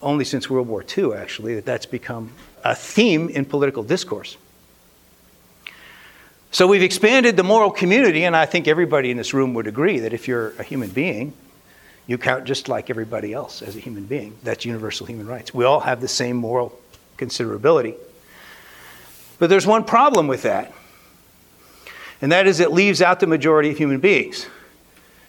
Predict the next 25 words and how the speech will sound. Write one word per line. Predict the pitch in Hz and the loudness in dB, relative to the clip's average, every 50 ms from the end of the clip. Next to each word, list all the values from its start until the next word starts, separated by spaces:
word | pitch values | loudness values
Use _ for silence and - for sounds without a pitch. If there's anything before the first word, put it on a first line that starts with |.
| _ _ _ _ _ | _ _ _ _ _
because | - 143 - 147 131 | -12 0 0 0 2
the | 143 | 4
majority | 143 139 135 143 165 165 156 143 | 2 2 2 4 4 4 4 2
of | 135 | 0
human | - 151 135 131 127 | -2 -2 0 0 0
beings | 127 165 170 151 120 120 | 0 0 0 0 -2 -4
will | 127 127 | -4 -2
live | 123 120 113 | -2 -2 -2
in | 117 | -4
the | 113 - | -6 -6
future. | - - 151 135 - - - - - - _ _ _ _ _ _ _ _ _ _ _ _ _ _ | -4 -2 -2 -2 -2 -6 -12 -12 -18 -20 _ _ _ _ _ _ _ _ _ _ _ _ _ _
They | 117 110 | -6 -6
don't | 123 127 117 | -6 -6 -6
live | 117 120 117 - | -8 -12 -12 -10
today. | - 120 110 101 - - - _ _ _ _ _ _ _ _ _ _ _ _ _ _ _ _ _ _ | -10 -10 -10 -10 -14 -18 -20 _ _ _ _ _ _ _ _ _ _ _ _ _ _ _ _ _ _
And | - 113 | -8 -6
we've | 117 113 | -6 -2
not | 127 135 139 139 | 0 0 0 0
really | 139 151 151 143 143 | 0 0 2 2 0
thought | 135 135 - 147 143 139 139 143 143 - - - _ _ _ - | -2 0 0 0 2 2 0 -2 -4 -12 -20 -20 _ _ _ -6
in | 135 135 131 131 - | -4 -4 -4 -4 -4
our | - 131 120 123 120 | -2 -2 0 -2 -4
political | - - 131 131 131 123 135 131 131 131 | -4 -4 -2 -2 0 -2 -2 -2 -4 -4
considerations | - 143 131 - - 147 127 120 113 113 113 113 107 - 117 104 98 - - - _ _ _ _ - | -4 -4 -6 -4 -4 -4 -2 -2 -2 -2 -4 -4 -6 -8 -10 -12 -14 -14 -16 -18 _ _ _ _ -16
about | - 104 110 113 117 110 104 - - | -10 -4 -2 0 0 0 -4 -6 -12